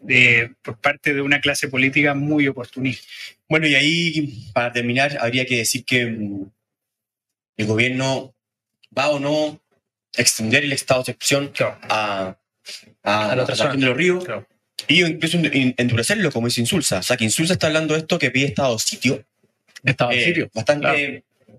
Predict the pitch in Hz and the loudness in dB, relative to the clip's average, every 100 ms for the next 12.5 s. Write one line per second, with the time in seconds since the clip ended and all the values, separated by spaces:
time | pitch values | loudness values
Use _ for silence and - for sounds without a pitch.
0 | _ _ - - - 131 - 135 - 143 | _ _ -18 -8 0 2 2 2 2 0
1 | - 139 131 135 143 131 - 123 120 135 | 2 2 2 2 -2 -2 -2 0 2 2
2 | 139 135 123 117 123 139 131 147 - - | 2 2 2 2 2 2 0 -2 -8 -20
3 | _ _ _ _ _ - - - - 110 | _ _ _ _ _ -14 -14 -14 -2 2
4 | 107 107 107 139 139 147 131 185 123 92 | 2 0 0 2 2 0 0 2 0 -4
5 | - _ _ _ _ _ _ _ - 113 | -10 _ _ _ _ _ _ _ -4 -2
6 | 110 117 127 139 147 135 131 120 117 _ | 2 2 2 2 0 -2 -4 -6 -12 _
7 | _ _ _ _ - _ - 101 - 135 | _ _ _ _ -20 _ -6 -2 2 2
8 | 131 117 123 127 - 147 151 220 _ _ | 2 0 0 0 0 2 0 -2 _ _
9 | _ _ _ - 113 110 107 101 104 117 | _ _ _ 0 2 2 2 0 0 0
10 | 110 120 123 117 110 123 127 135 113 123 | 0 0 0 0 0 0 -2 -2 -4 0
11 | 120 - 113 110 113 120 117 110 101 - | -2 0 0 2 0 0 -2 -2 -6 -2
12 | 120 113 - 113 - | -2 -2 -2 -2 -4